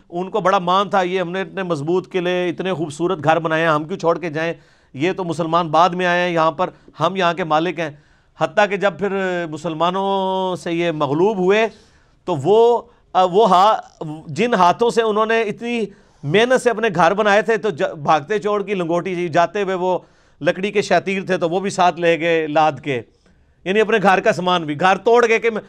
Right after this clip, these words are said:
مسلمانوں کو آپ سزا دیں گے، ہمارے گھروں میں مسلمان نہ رہ سکیں، گھروں کو، اپنے گھروں کو توڑ دیا اور جو material میں قیمتی چیزیں تھیں وہ اپنے ساتھ لے گئے۔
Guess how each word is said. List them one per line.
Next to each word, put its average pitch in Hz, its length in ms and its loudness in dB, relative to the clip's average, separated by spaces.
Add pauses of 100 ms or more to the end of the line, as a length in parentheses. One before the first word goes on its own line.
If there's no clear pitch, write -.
(200)
مسلمانوں 196 480 -2
کو 208 60 0
آپ 190 100 2
سزا 190 220 2
دیں 214 200 -4
گے، 226 60 -2
ہمارے 190 300 0
گھروں 185 180 -4
میں 208 60 -6
مسلمان 196 460 -8
نہ 214 40 -2
رہ 202 180 0
سکیں، 185 280 -8 (340)
گھروں 226 260 4
کو، 277 140 4
اپنے 254 260 4
گھروں 233 200 6
کو 277 100 2
توڑ 208 260 2
دیا 139 240 -8 (440)
اور 208 140 4
جو 233 120 0
material 233 420 -4
میں 240 160 -2
قیمتی 226 280 -6
چیزیں 214 260 -6
تھیں 220 120 -6
وہ 220 80 0
اپنے 208 180 -2
ساتھ 185 280 0
لے 156 180 -2
گئے۔ 101 120 -12